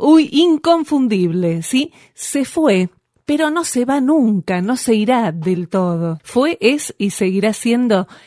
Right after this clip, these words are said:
el negrito de la gente y le dicen también el chalchalero del éter. Lo traemos un ratito, aunque sea a San Martín de los Andes, al querido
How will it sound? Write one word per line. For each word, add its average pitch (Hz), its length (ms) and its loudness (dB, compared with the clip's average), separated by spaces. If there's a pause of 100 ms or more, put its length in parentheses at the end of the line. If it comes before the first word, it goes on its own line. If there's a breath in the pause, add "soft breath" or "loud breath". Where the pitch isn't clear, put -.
(140)
el 214 240 2
negrito 285 680 2
de 180 320 -2
la 180 100 0
gente 240 380 -2
y 226 60 0
le 202 120 0
dicen 226 400 0
también 208 480 0 (300 soft breath)
el 185 220 -4
chalchalero 208 760 -2
del 180 240 0
éter. 170 640 -2
Lo 190 160 0
traemos 233 560 -2
un 226 180 0
ratito, 226 640 -2
aunque 190 260 -2
sea 226 400 0 (320 loud breath)
a 190 100 -2
San 202 280 0
Martín 196 380 0
de 202 100 0
los 175 240 -4
Andes, 233 480 0 (240 loud breath)
al 190 200 0
querido 226 520 2